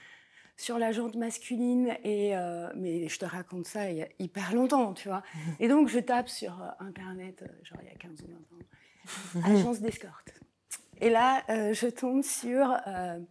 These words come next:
Speaker 1: pour devenir agent de sécurité. Et il y avait que ça, en fait.
Speaker 2: <laughs>
Speaker 1: Tu vois, tu ne, tu ne trouvais pas, euh, tu, tu, tu, tu trouvais rien, en fait, lié à l'escorting.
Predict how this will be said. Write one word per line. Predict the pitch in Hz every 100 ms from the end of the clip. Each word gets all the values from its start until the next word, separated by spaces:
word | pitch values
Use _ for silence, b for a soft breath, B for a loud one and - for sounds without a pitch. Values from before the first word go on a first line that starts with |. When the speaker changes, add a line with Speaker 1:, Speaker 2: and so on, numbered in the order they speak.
| - B B B B
Speaker 1:
pour | 320 311
devenir | 254 240 254
agent | 240 180 226
de |
sécurité. | - 233 226 202 - 185 233 -
Et | 208
il |
y | 226
avait | 220 330
que | 403
ça, | 381 370 381
en | 339
fait. | 233 214 320 415 262 339 311 285
Speaker 2:
<laughs> |
Speaker 1:
Tu | 254
vois, | 254 330
tu | 277
ne, | 233 208
tu | 196 - 233
ne | 226
trouvais | - 285 247 233
pas, | 330 339 294 226 208 202
euh, |
tu, | 196 214 196
tu, | -
tu, | 190 -
tu | - -
trouvais | - 208 220
rien, | - 233 262
en | 262
fait, | - 214 -
lié | 214
à | 214
l'escorting. | 196 190 - 214 - - 214